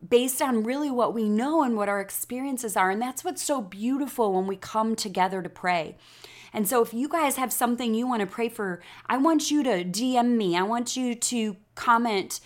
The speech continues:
I want you to send me an email at great big yes one at gmail dot com or D M me at Great Big Yes on Instagram. I wanna pray for your kids. I wanna add them to the list. I wanna pray for their needs. I wanna pray for your schools. Like, where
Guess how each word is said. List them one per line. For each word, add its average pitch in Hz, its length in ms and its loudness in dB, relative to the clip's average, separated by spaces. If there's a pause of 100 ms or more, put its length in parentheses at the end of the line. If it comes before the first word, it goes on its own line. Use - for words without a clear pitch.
(240)
I - 80 -4
want 233 320 -2
you 247 160 -2
to 233 260 -4
send 233 320 0
me 233 160 0
an 208 200 -6
email 220 440 2
at 175 100 -6
great 202 200 -4
big 202 180 -4
yes 196 220 -2
one 190 220 0
at 180 140 -2
gmail 196 460 -2
dot - 200 -4
com 208 420 0
or 160 180 0 (280)
D 214 220 -2
M 208 120 2
me 208 160 0
at 180 180 -2 (200)
Great 202 200 -4
Big 180 200 -4
Yes 185 240 0
on 175 160 -4
Instagram. 190 560 -4
I - 20 -4
wanna 220 220 -2
pray 220 340 -2
for 214 160 -8
your 185 160 -2
kids. 185 380 -6
I 156 40 -4
wanna 208 220 -4 (100)
add 220 300 -4
them 220 140 -2
to 196 120 -8
the 190 120 -12
list. 220 340 -6 (420)
I - 60 -12
wanna 226 180 -2
pray 226 240 0
for 226 140 -6
their 208 160 -2
needs. 202 480 -2
I 151 60 -8
wanna 202 140 -6
pray 220 260 -2
for 220 160 -6
your 202 120 -2
schools. 208 680 -2
Like, 170 160 -4 (320)
where 254 280 6